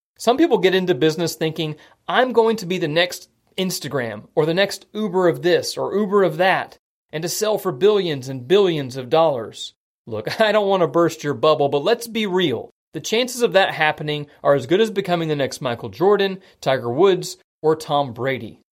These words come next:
But building a business that lasts is within the grasp of many, many business owners if you follow the ideas outlined in this book and the ideas forged by many business owners before me. So what separates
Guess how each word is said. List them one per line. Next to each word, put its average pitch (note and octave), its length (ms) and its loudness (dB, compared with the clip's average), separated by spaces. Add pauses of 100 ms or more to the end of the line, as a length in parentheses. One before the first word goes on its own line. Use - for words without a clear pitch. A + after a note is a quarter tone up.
(240)
But C#3 160 -6
building A#3 360 2
a B3 60 4
business E3+ 360 2
that F3+ 140 -6
lasts C#3+ 520 -2
is B3+ 280 0
within G#3+ 360 0
the G3+ 80 0
grasp C3 500 0
of D#3 140 -6
many, G3+ 420 2
many G3 320 0
business G#3 420 2
owners A#2 400 -4 (220)
if F#3 240 0
you A3+ 100 -2
follow E3+ 320 4
the E3 180 2
ideas C3 440 0
outlined F3+ 540 2
in F3+ 80 -4
this F3+ 180 -4
book B2 380 -2 (180)
and C#3+ 140 -4
the D3+ 100 0
ideas D#3 480 2
forged D#3+ 420 -2
by D3 140 4
many F3 320 -2
business C3+ 420 -4
owners A#2+ 440 -6 (240)
before B2+ 320 -4
me. G#2+ 280 -6 (680)
So - 160 0
what G#3+ 260 4
separates C#3+ 840 -2